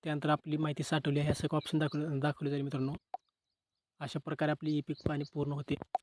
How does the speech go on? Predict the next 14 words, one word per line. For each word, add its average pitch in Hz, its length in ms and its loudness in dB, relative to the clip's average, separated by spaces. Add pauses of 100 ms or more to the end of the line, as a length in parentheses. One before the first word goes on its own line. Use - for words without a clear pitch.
(120)
त्यानंतर 165 260 4
मित्रांनो, 151 340 2
गावची 151 420 4
खातेदाराची 147 520 -2 (140)
पीक 180 80 -4 (140)
पाहणी 147 300 -2
या 151 80 -2
ऑप्शनवरती 151 460 -4
क्लिक - 180 -4
करायचं 151 200 0
मित्रांनो, 147 240 -4
सहा 143 240 0
नंबरच्या, 143 400 -2
आणि 160 80 -6